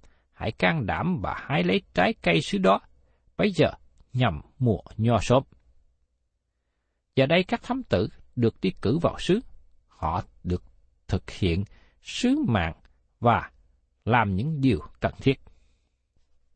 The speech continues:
Tiếp theo, chúng ta thấy đến công việc của các thám tử ở trong Dân Số Ký đoạn mười ba, câu hai mươi mốt đến hai mươi lăm. Vậy các người đó đi lên do thám xứ,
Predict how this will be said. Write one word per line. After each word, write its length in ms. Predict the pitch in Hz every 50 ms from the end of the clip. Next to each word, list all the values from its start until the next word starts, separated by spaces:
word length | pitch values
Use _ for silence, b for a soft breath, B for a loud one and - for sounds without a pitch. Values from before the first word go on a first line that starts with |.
| _ _ _ _
Tiếp 120 | - 226 -
theo, 220 | - 196 180 180 170 -
chúng 160 | - 196 214 220
ta 320 | - - 180 175 175 160 - - - - -
thấy 140 | - 202 226
đến 200 | 202 208 - - - -
công 240 | - 170 170 156 117
việc 180 | 92 78 71 - - _
của 160 | - - 76
các 180 | - - 165 - - -
thám 220 | - 214 226 190
tử 220 | - 95 90 113 - - - - _ _ _ _ _ _ _
ở 160 | - - 113
trong 240 | 120 - 135 131 127
Dân 140 | 143 135 131
Số 160 | - - 160 - -
Ký 160 | - 208 226
đoạn 240 | 180 92 82 104 120
mười 140 | 113 95 87
ba, 280 | 104 127 135 151 147 - b b b b b b b -
câu 140 | 127 123 113
hai 160 | - - 127
mươi 140 | 120 117 113
mốt 200 | 110 113 131 156 - -
đến 140 | 127 123 143 -
hai 220 | - 123 110 104
mươi 140 | 104 98 98
lăm. 140 | 98 98 90 - - - - - _ _ _ _ _ _ _ _ _ _ _ _ _ _ _ _ _ _ _ _ _ -
Vậy 160 | 110 107 123
các 240 | - 240 233 - 180
người 200 | 160 147 127 113
đó 240 | 117 131 156 208 -
đi 180 | - 160 175 185
lên 240 | 170 185 180 180 170
do 180 | 180 180 175
thám 300 | 165 - - 190 214 262
xứ, 300 | - - - 214 226 262